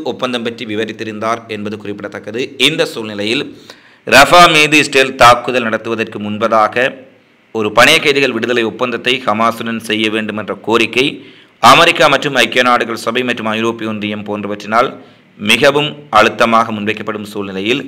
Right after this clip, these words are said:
ஸ்டேல் தன்னுடைய கொலைவெறி தாக்குதலை நிறுத்தி இந்த பணைய கைதிகள் விடுதலைக்கும் ஹமாஸுடன் ஒரு சமாதான ஒப்பந்தத்திற்கும் சென்று காசாவுக்குள் ஏற்பட்டிருக்கக்கூடிய மோதலை அல்லது உச்ச கட்டமான மனித பேரழிவை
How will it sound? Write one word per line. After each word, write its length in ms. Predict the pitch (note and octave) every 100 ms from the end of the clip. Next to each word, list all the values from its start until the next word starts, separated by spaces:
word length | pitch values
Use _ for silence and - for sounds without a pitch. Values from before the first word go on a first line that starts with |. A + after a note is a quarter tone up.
| - - _ -
ஸ்டேல் 300 | - C3+ D#3 D#3 - - - _ _
தன்னுடைய 340 | B2+ C3 B2 A#2+ A2+
கொலைவெறி 380 | A#2+ C3+ C#3+ C3+ A#2
தாக்குதலை 460 | A#2 A#2 A#2 A#2 A2
நிறுத்தி 320 | G#2 G2+ - C3+ - - _ _ A2+
இந்த 140 | A2+ A2 A2
பணைய 200 | A2+ B2
கைதிகள் 380 | A#2+ A#2+ A2+ A2
விடுதலைக்கும் 540 | G2+ G#2 G2+ G2 B2 C#3+ - - _ _ _ _ -
ஹமாஸுடன் 520 | B2 D3+ E3+ E3 D3+ C3+
ஒரு 100 | A#2
சமாதான 480 | - A#2 C3+ C3 B2+
ஒப்பந்தத்திற்கும் 580 | A2 A#2 A2+ A2+ A2+ A2 -
சென்று 340 | A2 G#2+ A#2 C3+ -
காசாவுக்குள் 800 | A2+ A#2+ - B2 A#2 A2 - B2 - G#2+
ஏற்பட்டிருக்கக்கூடிய 760 | G2 G#2+ G#2 G#2+ G2+ A2+ G#2 G2+ G2
மோதலை 420 | G#2+ A2 A2 A2+ C#3+ - - - _ _ _ C3
அல்லது 260 | D#3+ E3+ D#3+ C3
உச்ச 260 | C3 E3 D3 B2+ - - _ _ -
கட்டமான 400 | A#2+ C3 B2+ B2+ G#2
மனித 200 | G#2+ A#2 G#2+
பேரழிவை 400 | A2 G#2+ G#2 A#2+